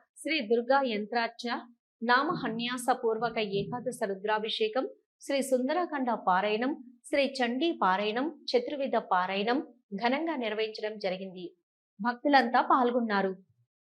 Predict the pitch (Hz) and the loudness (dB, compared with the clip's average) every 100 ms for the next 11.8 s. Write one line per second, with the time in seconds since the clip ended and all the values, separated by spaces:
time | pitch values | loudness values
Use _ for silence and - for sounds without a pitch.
0 | _ _ _ _ _ _ 233 233 285 254 | _ _ _ _ _ _ 2 6 4 6
1 | 240 240 240 220 220 233 233 226 208 208 | 4 4 4 2 0 -2 -4 -2 -2 -4
2 | 220 214 208 202 208 220 233 233 202 202 | -8 -6 -6 -4 -4 -4 -4 -2 -2 -4
3 | 220 202 202 185 185 202 233 240 262 208 | -6 -6 -4 -4 -4 -10 -6 -6 -4 -4
4 | 190 196 185 214 277 - _ _ _ 240 | -4 -6 -6 -4 -4 -6 _ _ _ 4
5 | 247 277 269 262 262 254 220 220 214 214 | 4 2 -2 -2 -2 -2 -2 -2 -2 -4
6 | 202 190 190 233 214 196 220 220 440 _ | -2 -2 -4 -6 -6 -4 -4 -4 -6 _
7 | _ - 226 240 294 262 233 254 302 233 | _ 2 2 4 2 2 4 2 2 -2
8 | 214 226 262 254 233 220 220 - 208 208 | -2 -4 -6 -6 -4 -2 -2 -4 -6 -4
9 | 208 208 208 262 190 - _ - 240 240 | -4 -4 -2 -2 -2 -10 _ 0 4 4
10 | 262 294 254 240 220 208 220 - 214 202 | 2 -4 -4 0 0 0 -6 -4 -2 -2
11 | 202 262 226 208 208 208 202 | -4 -6 -6 -6 -6 -6 -8